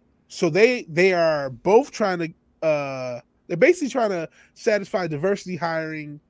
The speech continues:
and budgetary requirements, and they're getting a lower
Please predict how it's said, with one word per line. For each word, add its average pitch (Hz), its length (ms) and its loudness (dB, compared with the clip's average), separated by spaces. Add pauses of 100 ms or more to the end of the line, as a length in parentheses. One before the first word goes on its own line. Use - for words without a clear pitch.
(380)
and 165 300 0
budgetary 135 880 -4
requirements, 113 720 -8
and 139 100 -14
they're 139 80 -6
getting 143 360 -4
a 123 160 -4
lower 160 720 -2